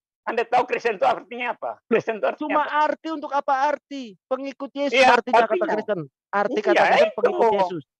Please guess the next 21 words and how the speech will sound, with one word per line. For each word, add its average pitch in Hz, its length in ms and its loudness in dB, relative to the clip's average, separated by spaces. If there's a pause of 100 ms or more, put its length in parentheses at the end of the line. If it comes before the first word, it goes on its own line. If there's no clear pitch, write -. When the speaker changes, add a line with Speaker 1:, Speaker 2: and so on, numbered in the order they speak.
(240)
Speaker 2:
Nah, 175 320 0
tapi 311 220 0
Speaker 1:
Iya. 285 120 4
Speaker 2:
faktanya 277 480 2
apa? 170 180 -4 (240)
Speaker 1:
Ah. - 160 -6 (120)
Speaker 2:
Faktanya 277 440 -2
apa? 185 200 -2 (1400)
Itu 311 240 -2
ibarat 311 400 -2
kaleng 269 340 -6
kongguan 233 540 -6
isinya 226 320 -12
kerupuk. 302 640 -6 (960)
Speaker 1:
Iya, 165 280 2
betul. 139 520 -4 (200)
Speaker 2:
Labelnya 269 560 2
Speaker 1:
Ya, 311 60 -6
itu 330 80 -6
Speaker 2:
pengikut 269 300 0
Yesus, 175 460 -10